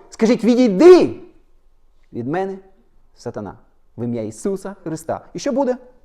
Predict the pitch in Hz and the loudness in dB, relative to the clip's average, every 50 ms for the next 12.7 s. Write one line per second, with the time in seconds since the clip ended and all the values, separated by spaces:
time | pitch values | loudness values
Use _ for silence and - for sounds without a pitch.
0 | _ _ _ _ _ _ _ _ _ _ _ _ _ _ _ _ _ - 131 - | _ _ _ _ _ _ _ _ _ _ _ _ _ _ _ _ _ -20 -16 -14
1 | 165 151 - 151 160 175 170 - - 170 170 - 196 185 175 147 113 - - _ | -14 -12 -12 -12 -12 -12 -12 -12 -14 -16 -12 -12 -12 -12 -10 -14 -16 -20 -20 _
2 | _ _ - _ - _ - _ - - - 165 180 160 190 185 185 180 170 156 | _ _ -20 _ -20 _ -20 _ -12 -8 -6 -6 -6 -6 -4 -6 -6 -6 -8 -12
3 | - 156 190 196 190 190 - 117 120 123 127 123 120 123 - - - - - 107 | -10 -6 -6 -6 -6 -6 -10 -10 -8 -6 -6 -6 -8 -10 -12 -14 -16 -18 -20 -16
4 | - - 147 139 143 143 147 143 139 143 143 175 160 156 139 123 - 135 131 135 | -10 -8 -6 -6 -4 -4 -6 -6 -8 -8 -8 -8 -8 -8 -8 -6 -6 -8 -8 -10
5 | - - 131 - - - - 139 139 139 151 156 160 147 147 135 123 123 - 143 | -10 -10 -10 -10 -10 -8 -8 -6 -6 -6 -6 -6 -6 -6 -6 -8 -8 -8 -8 -10
6 | 139 127 - - 151 - 170 147 - - - - - _ - - - 202 139 - | -12 -12 -12 -14 -14 -10 -10 -10 -12 -12 -18 -20 -20 _ -18 -12 -10 -8 -6 -4
7 | 151 147 175 165 123 - - 147 139 127 113 120 107 107 113 113 110 113 - - | -2 -2 -2 -2 -4 -4 -4 -2 -2 -2 -4 -6 -8 -8 -10 -12 -14 -14 -16 -20
8 | - _ _ _ _ - _ - _ _ _ _ _ - - - - 156 156 - | -20 _ _ _ _ -20 _ -20 _ _ _ _ _ -20 -20 -14 -14 -12 -12 -6
9 | - 196 190 175 - - - - - - - - - 240 226 214 - - 127 - | -6 -4 -4 -4 -8 -12 -20 -20 -20 -18 -12 -8 -6 -6 -6 -6 -10 -12 -16 -16
10 | - - - - - - - - - - - _ _ _ - _ _ _ _ - | -18 -20 -20 -20 -20 -20 -20 -20 -20 -20 -20 _ _ _ -20 _ _ _ _ -20
11 | _ - - - 151 151 143 123 107 - - - 113 95 98 - - - 123 - | _ -20 -8 -6 -6 -6 -6 -8 -12 -16 -18 -18 -20 -20 -20 -20 -20 -20 -20 -20
12 | - - 110 - 131 113 - - - - - - - - | -20 -20 -18 -18 -18 -18 -18 -20 -20 -20 -20 -20 -20 -20